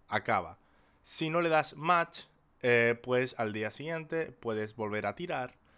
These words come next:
y puedes volver a, eh, conseguir un objeto totalmente aleatorio y distinto. Bueno, distinto, a veces tienes la mala suerte que te toca dos veces el mismo. Pero bueno, puedes coger otro distinto, ¿vale? Eh, entonces,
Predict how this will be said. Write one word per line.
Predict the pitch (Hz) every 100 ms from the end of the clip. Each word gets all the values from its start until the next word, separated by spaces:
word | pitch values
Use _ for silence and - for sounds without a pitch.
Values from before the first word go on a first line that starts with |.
| _ _ -
y | 135 131
puedes | 117 - 120 113 110 110
volver | 117 107 98 98
a, | 98 98 104 107
eh, | 101 95 95
conseguir | 98 95 101
un | 107
objeto | 101 104 110
totalmente | 107 95 95 98 95 117 - _ _ _
aleatorio | - 95 90 131 139 151
y | 107 117 -
distinto. | - 90 - - 95 110 -
Bueno, | 143 120 85 90
distinto, | 101 - 123
a | 120
veces | 123 127
tienes | 127 123
la | 113
mala | 107
suerte | 101 101 101
que |
te | 101
toca | 95 98 95
dos | 95
veces | 95 - 95
el | - 101
mismo. | 98 104 - _ _ _ _ _ -
Pero | 123
bueno, | 110 87 _ _ _
puedes | - 120
coger | - 113 - - 123 -
otro | 117 110 107 107 104 98 98 95 98
distinto, | 101 95 92 87 90
¿vale? | 92 139 143 _ _ _ _ _ _ - -
Eh, | 139 127 123 123 123 123 123 -
entonces, | 131 135 160 165 165 156